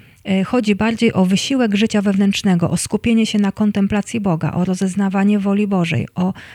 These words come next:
em, podążanie za Duchem Świętym. To jest bardzo trudne, wymaga szalonego skupienia, e, dobrej lektury,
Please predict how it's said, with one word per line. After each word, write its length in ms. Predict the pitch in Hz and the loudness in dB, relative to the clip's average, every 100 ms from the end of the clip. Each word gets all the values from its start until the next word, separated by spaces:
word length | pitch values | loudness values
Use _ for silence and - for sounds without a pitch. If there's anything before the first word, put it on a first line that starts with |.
| - - | -18 -6
em, 380 | 185 180 180 | -2 0 0
podążanie 540 | - 208 202 202 214 208 | 0 2 4 4 4 2
za 100 | 185 | 2
Duchem 300 | 196 202 202 | 0 2 0
Świętym. 460 | - 165 156 190 | 2 0 0 -4
To 120 | 196 190 | 0 0
jest 160 | 185 | 2
bardzo 320 | 196 285 196 | 2 2 0
trudne, 360 | 180 156 160 165 | -2 -2 -2 -2
wymaga 400 | 180 185 185 180 - - | 2 2 2 -4 -6 -10
szalonego 500 | - 202 247 277 165 | -2 0 0 0 -2
skupienia, 680 | - - - 165 156 165 196 - - - - | -4 -8 -6 0 0 0 -4 -12 -20 -20 -10
e, 160 | 196 190 | -4 -2
dobrej 340 | 185 233 240 | 2 2 4
lektury, 500 | 233 226 - 220 170 | 4 0 2 2 2